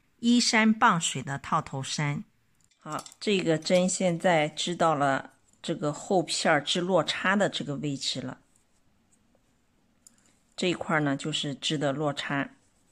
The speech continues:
这一段儿呢，要挑出来十针。这十针怎么挑呢？你看这一个小辫儿，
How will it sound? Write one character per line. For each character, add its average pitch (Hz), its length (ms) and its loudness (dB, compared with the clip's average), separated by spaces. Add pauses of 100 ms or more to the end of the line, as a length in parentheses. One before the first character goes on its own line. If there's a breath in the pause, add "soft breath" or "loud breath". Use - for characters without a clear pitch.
(320)
这 - 180 2
一 180 120 2
段 160 220 4
儿 143 40 4
呢， 139 320 -2 (320)
要 160 280 4
挑 - 500 -6
出 - 320 -4
来 139 400 -2
十 - 340 0
针。 202 320 2 (320)
这 220 140 4
十 - 200 2
针 220 240 4
怎 180 140 -2
么 160 80 0
挑 156 260 -2
呢？ 147 360 0
你 160 80 -2
看 165 360 0
这 185 140 0
一 170 160 2
个 190 100 4
小 151 220 -2
辫 151 240 0
儿， 135 200 -4